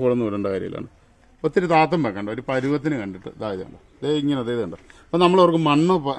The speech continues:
നമ്മളിപ്പോൾ ഓർക്കുന്ന മണ്ണ് പുറത്തുനിന്ന് വല്ലതും വേണം, ഒന്നും വേണ്ട. ദാ ഈ തൈ ഇങ്ങോട്ട് കൊടുക്കുക, ദേ ഇത് കണ്ടോ, ഇതിൻ്റെ സൈഡിലേക്കും തന്നെ അത് ഇങ്ങനെ കറക്കി കഴിയുമ്പോൾ മണ്ണ് കിട്ടും കേട്ടോ. ഇത് വളരെ നിഷ്പ്രയാസമായിട്ട് നമ്മുടെ വീട്ടിൽ ചെയ്യാം കേട്ടോ. അപ്പോൾ അതിൻ്റെ പരിപാടി പെട്ടെന്ന് നമ്മൾ ഇടുന്നത് കണ്ടില്ലേ. ഇത് ലാസ്റ്റത്തെ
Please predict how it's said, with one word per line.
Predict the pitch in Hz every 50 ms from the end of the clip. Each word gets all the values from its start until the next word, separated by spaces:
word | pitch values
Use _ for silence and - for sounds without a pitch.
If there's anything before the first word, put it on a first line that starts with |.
| 131 131
നമ്മളിപ്പോൾ | 131 139 156 160 147 160 160
ഓർക്കുന്ന | 156 151 143 151 147 143 131
മണ്ണ് | 123 123 135 151 139
പുറത്തുനിന്ന് | 135 127 - 139 139 139 131
വല്ലതും | 123 123 113 110 110
വേണം, | 104 107 117
ഒന്നും | 143 156 143 117
വേണ്ട. | 98 98 101
ദാ | 120 - - - _ _ _ - -
ഈ | 127 123 135
തൈ | 127 123 127 123
ഇങ്ങോട്ട് | 123 127 120 123 113
കൊടുക്കുക, | 107 107 104 131 143 135 117
ദേ | 113 117
ഇത് | 117 123
കണ്ടോ, | 110 92 92 90 104 104
ഇതിൻ്റെ | 113 123 143 143 139 -
സൈഡിലേക്കും | 120 107 110 117 127 135 139 131 156 170 165 135 101
തന്നെ | 92 98 101
അത് | 101 107
ഇങ്ങനെ | 107 117 117 117 113 - -
കറക്കി | 101 98 101 104 - - 127 - -
കഴിയുമ്പോൾ | 90 90 92 95 104 139 - _ _ _ _ _ _ _ _ _ _ _ - 110
മണ്ണ് | 104 110 123 113
കിട്ടും | 90 - - 101 110
കേട്ടോ. | 107 101 - _ _ _ 120
ഇത് | 127 127 123
വളരെ | 117 117 123 139 147 147
നിഷ്പ്രയാസമായിട്ട് | 127 110 - - 117 120 120 113 - 120 110 110 107
നമ്മുടെ | 107 107 107 101
വീട്ടിൽ | 101 95 98 98 -
ചെയ്യാം | - - 104 110
കേട്ടോ. | 110 - - _ _ _ _ _ _ _ _ _ _ _
അപ്പോൾ | _ - 180
അതിൻ്റെ | 185 185 202 202
പരിപാടി | 196 202 190 180 -
പെട്ടെന്ന് | - - 220 220 196
നമ്മൾ | 151 135 131 123
ഇടുന്നത് | 117 120 139 135
കണ്ടില്ലേ. | 117 101 95 92 - _ - - _ _ _ _ - 185
ഇത് | 180 175 143 135
ലാസ്റ്റത്തെ | 127 127 131 139 143 - - 170 160 160 160